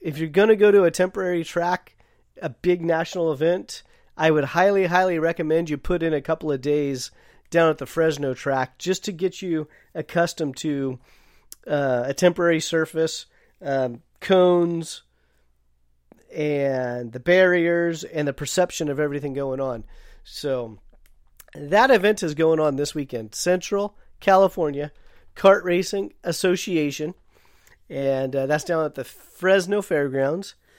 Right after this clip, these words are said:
Next weekend, another NorCal Carter calendar sponsor, the N C K Road Racing Group. They are gonna be at the Thunder Hill West Track.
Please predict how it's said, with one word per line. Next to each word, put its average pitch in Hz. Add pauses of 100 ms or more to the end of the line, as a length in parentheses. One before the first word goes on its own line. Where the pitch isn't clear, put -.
(320)
Next 202
weekend, 156 (280)
another 196
NorCal 160
Carter 147
calendar 156
sponsor, 139 (640)
the 147 (100)
N 240
C 262
K 240
Road 208
Racing 170
Group. 135
They 190
are 214
gonna 202
be 190
at 190
the 135
Thunder 208
Hill 185
West 160
Track. -